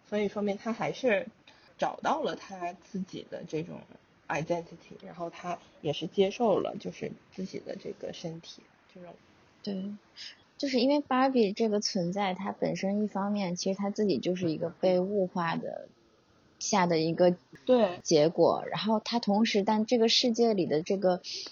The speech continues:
Speaker 2: 故事是说，就是在芭比的世界里，芭比是有权利的那种，就是它其实是有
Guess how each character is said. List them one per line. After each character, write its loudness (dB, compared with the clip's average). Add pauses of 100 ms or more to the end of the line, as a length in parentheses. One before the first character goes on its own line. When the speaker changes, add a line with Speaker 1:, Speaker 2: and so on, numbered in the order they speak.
(140)
Speaker 2:
故 6
事 2
是 2
说， 2
就 -2
是 -2
在 0
芭 2
比 2
的 2
世 -4
界 2
里， -4
芭 0
比 -2
是 -2
有 -2
权 -6
利 -2
的 -4
那 -6
种， -10 (380)
就 2
是 4
它 0
其 2
实 8
是 2
有 6